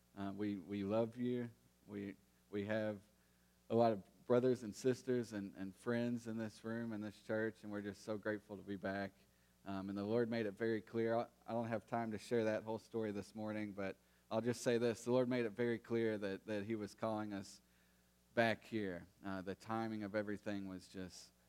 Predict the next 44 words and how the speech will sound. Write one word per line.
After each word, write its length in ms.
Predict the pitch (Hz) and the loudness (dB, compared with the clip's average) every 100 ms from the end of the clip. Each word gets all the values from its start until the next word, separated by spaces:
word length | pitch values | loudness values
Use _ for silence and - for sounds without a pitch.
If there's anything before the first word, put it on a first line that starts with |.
| _ - | _ -20
was 100 | 92 | -12
just 240 | 95 - - | -12 -10 -6
perfect. 420 | 95 - 85 87 _ - _ _ _ _ - | -6 -6 -14 -16 _ -20 _ _ _ _ -14
And, 340 | 92 90 90 | -10 -8 -8
uh, 180 | 90 85 87 85 _ _ _ _ _ _ _ _ _ | -6 -6 -6 -14 _ _ _ _ _ _ _ _ _
we're 100 | 101 | -8
very 280 | 98 98 90 - | -2 -2 -4 -8
thankful 320 | 90 90 90 | -12 -14 -16
for 100 | 92 | -10
that. 180 | 92 92 | -6 -4
We're 80 | 101 | -4
excited 580 | 95 - 110 113 113 98 - _ _ - | -4 0 2 2 2 -2 -10 _ _ -8
to 60 | 107 | 0
be 120 | 117 | 4
back 260 | 117 110 | 6 4
here 240 | - 127 123 | 4 4 4
and 100 | 117 | 2
to 120 | - | -6
do 180 | 101 117 | -2 0
ministry 520 | 110 143 151 - 123 | 2 4 2 2 2
here 200 | 117 127 | 4 2
and 120 | 120 | 2
to, 100 | 113 | 0
and 140 | 95 107 | -2 -4
to 120 | 117 | -2
do 320 | 110 123 117 110 - _ _ - | 4 4 4 0 -10 _ _ 2
mission 420 | 123 156 - 131 | 6 6 6 2
here. 300 | 120 165 135 | 4 6 6
So 180 | - 120 | 4 2
we 120 | 131 | 4
were 160 | 139 131 | 6 6
o-, 140 | 127 | 6
over 240 | 127 131 131 | 2 2 2
on 100 | 123 | 4
the 60 | |
other 180 | 123 127 | 2 2
side 280 | - 131 127 | 2 2 4
of 60 | |
the 60 | 117 | 2
world 400 | 113 127 139 123 | 2 6 6 4
doing, 440 | 123 123 117 113 - _ _ _ _ _ | 2 2 0 -2 -8 _ _ _ _ _
doing 280 | - 135 123 | 6 6 8
missions, 800 | 139 180 - 139 135 139 - - | 8 6 6 4 4 2 -4 -8
and 540 | 120 123 123 120 117 | -2 2 4 2 0